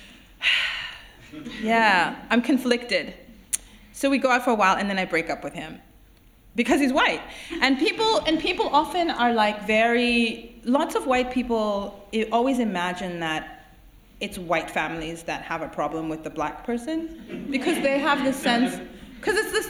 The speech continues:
this, like, crazy idea that, like, we don't, that we don't,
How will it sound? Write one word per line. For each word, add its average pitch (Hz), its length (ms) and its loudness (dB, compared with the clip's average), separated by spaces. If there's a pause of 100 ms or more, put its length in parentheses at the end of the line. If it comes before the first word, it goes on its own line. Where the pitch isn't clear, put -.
this, 302 200 0
like, 349 300 -2
crazy 285 420 4
idea 226 400 4
that, - 320 -4
like, 180 200 0 (180)
we 214 220 0 (160)
don't, 180 220 -4 (160)
that - 460 -4 (920)
we 226 220 2
don't, 180 400 -2